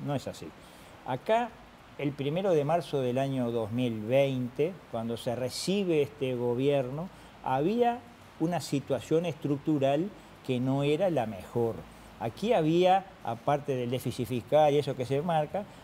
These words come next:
aquí había doscientos mil uruguayos viviendo en asentamientos irregulares en condiciones indignas. De ahí nacen muchos de estos niños que después van a estas estadísticas.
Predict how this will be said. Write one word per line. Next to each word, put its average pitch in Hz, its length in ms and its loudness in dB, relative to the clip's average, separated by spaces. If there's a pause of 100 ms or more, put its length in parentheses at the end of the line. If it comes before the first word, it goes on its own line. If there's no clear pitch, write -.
(100)
aquí 123 320 0
había 180 500 4 (260)
doscientos 131 760 0
mil 156 300 2
uruguayos 170 500 2
viviendo 151 420 2
en 139 140 -2
asentamientos 127 960 -2
irregulares 127 680 0
en 135 120 -4
condiciones 123 640 -2
indignas. 127 560 0
De 117 100 -2
ahí 156 260 0
nacen 143 440 0
muchos 139 380 0
de 123 60 -4
estos 113 200 -2
niños 127 420 0
que 117 120 -2
después 110 280 -4
van 120 200 0
a 113 40 -4
estas 110 260 -6
estadísticas. 107 760 -6